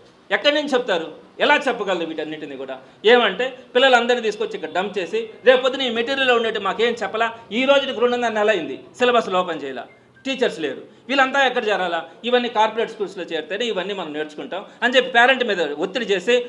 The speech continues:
వాళ్ళ పుస్తులో గిస్తులో అమ్ముకొని ప్రైవేట్ కాలేజీలోనో కార్పొరేట్లోనో చేరే పరిస్థితికి ఈరోజు మనకు కనపడతా ఉంది. ఈ విధంగా ఇస్తారా? మీరు డొనేట్ చేయండి. డొనేట్ చేసినప్పుడు ఆ విఆర్ హై స్కూల్ చరిత్ర రాయండి. ఇక్కడ మీ,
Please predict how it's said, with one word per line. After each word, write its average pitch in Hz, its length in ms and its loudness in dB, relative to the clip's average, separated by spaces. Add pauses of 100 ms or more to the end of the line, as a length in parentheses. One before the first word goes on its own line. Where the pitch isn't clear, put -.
(220)
వాళ్ళ 240 180 8 (280)
పుస్తులో 254 380 0 (120)
గిస్తులో 254 320 0 (120)
అమ్ముకొని 240 480 0 (240)
ప్రైవేట్ 240 360 4
కాలేజీలోనో 180 460 -4 (100)
కార్పొరేట్లోనో 175 600 -4
చేరే 139 240 -10
పరిస్థితికి 185 400 -12
ఈరోజు 156 220 -6
మనకు 147 180 -16
కనపడతా 127 340 -14 (100)
ఉంది. 131 160 -14 (340)
ఈ 277 80 2
విధంగా 262 280 2
ఇస్తారా? 147 260 -4 (880)
మీరు 247 200 -4 (120)
డొనేట్ 294 320 6
చేయండి. 220 340 4 (540)
డొనేట్ 262 340 2
చేసినప్పుడు 214 460 -2 (540)
ఆ 180 120 0
విఆర్ 269 260 2
హై 277 140 2
స్కూల్ 262 240 -8
చరిత్ర 294 300 4
రాయండి. 247 260 4
ఇక్కడ 160 160 -2 (1160)
మీ, 170 120 -2